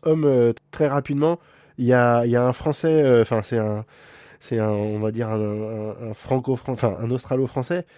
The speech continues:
Steven McKenna, qui est quatre. Il court, euh, il est souvent sur, euh, il est souvent en France, il est souvent sur Valence. Il s'est entraîné beaucoup là-bas, euh, euh, avec un, enfin, il s'est beaucoup entraîné là-bas.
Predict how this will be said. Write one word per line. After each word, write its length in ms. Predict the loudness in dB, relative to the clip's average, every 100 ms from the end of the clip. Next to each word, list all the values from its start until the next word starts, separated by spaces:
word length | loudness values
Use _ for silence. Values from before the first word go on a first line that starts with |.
| -20 -20
Steven 360 | -14 -6 -2 2
McKenna, 400 | 0 0 -2 -2
qui 120 | -4
est 40 | -4
quatre. 420 | -4 -4 -14 _ _ _ _ _ _ _ _ -6
Il 200 | -2 -2
court, 300 | 0 2 4
euh, 160 | 4 2
il 140 | 2
est 220 | 0 -2
souvent 280 | -2 -4 -4
sur, 240 | -4 -4 0
euh, 160 | 0
il 80 | 0
est 20 |
souvent 260 | -4 -4 -2
en 40 | -2
France, 240 | -6 -6
il 60 | -10
est 40 |
souvent 220 | -8 -10
sur 180 | -6 -4
Valence. 380 | -2 -4 -6 -12 _ _ _ _ _
Il 80 | -16
s'est 100 | -12
entraîné 300 | -12 -8 -8
beaucoup 260 | -6 -8 -6
là-bas, 340 | -4 -2 -2 -2
euh, 260 | -4 -8 -12 _ _ _ _
euh, 380 | -8 -6 -6 -8
avec 260 | -10 -12 -10
un, 380 | -10 -10 -12 -14 -16
enfin, 180 | -12
il 100 | -12
s'est 100 | -12
beaucoup 240 | -12 -6 -6
entraîné 300 | -4 -6 -4
là-bas. 280 | -4 -6